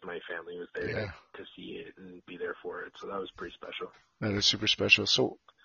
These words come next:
Speaker 2: what's the name of the firm that you're working for?
Speaker 1: Uh, it's One,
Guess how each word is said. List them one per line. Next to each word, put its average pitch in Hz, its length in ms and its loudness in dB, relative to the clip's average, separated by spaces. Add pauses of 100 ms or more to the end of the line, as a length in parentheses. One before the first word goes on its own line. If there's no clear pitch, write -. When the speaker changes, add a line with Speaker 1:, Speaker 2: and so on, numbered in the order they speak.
Speaker 2:
what's 131 480 12
the 202 100 12
name 190 240 12
of 175 80 12
the 156 80 12
firm 160 300 10
that 165 180 10
you're 147 100 4
working 131 260 2
for? 98 360 4 (1160)
Speaker 1:
Uh, 120 320 12
it's - 180 -8
One, 135 340 4